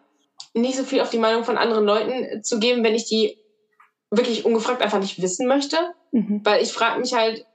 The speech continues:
Speaker 1: echt so, warum tut man das, wenn jemand sieht, da hat jemand einen Traum, warum kommt man dann mit so negativen Vibes ganz oft, anstatt diese Person zu ermutigen oder zu unterstützen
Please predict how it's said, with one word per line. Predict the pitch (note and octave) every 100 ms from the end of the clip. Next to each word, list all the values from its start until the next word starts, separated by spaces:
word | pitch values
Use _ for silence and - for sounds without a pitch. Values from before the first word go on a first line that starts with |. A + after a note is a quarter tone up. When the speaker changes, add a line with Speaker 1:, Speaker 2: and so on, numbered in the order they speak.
| _
Speaker 1:
echt | - A3 -
so, | A3 - - _ _ -
warum | G#3 G#3 A3+ A3 G#3
tut | -
man | - C#4
das, | C#4
wenn | B3+ A3+
jemand | A3 G#3+ G#3
sieht, | A3+ C#4 - _ _ _ - - _ -
da | G#3+ G#3
hat | A#3 A#3
jemand | A#3 G#3+
einen | G3+
Traum, | G#3 - G3+ C4 C#4+ - - _
warum | G#3+ A3+ B3 B3+ A#3 - _ _ -
kommt | - C4+
man | A#3+
dann | A#3+ A#3
mit | A3 G#3+
so | G#3+ G#3
negativen | G#3 G#3+ A#3 A#3+ - A#3 G#3+ F#3+
Vibes | F#3 F3+ C4 - -
ganz | C4 C4+
oft, | - C4+
anstatt | A#3 A#3 G#3
diese | G#3+ G3+
Person | A3+ G#3 G#3+
zu | -
ermutigen | G3+ G#3+ A3+ C4+ A3
oder | G#3
zu | G#3
unterstützen | F#3+ G#3+ G#3+ - A#3+ - C#4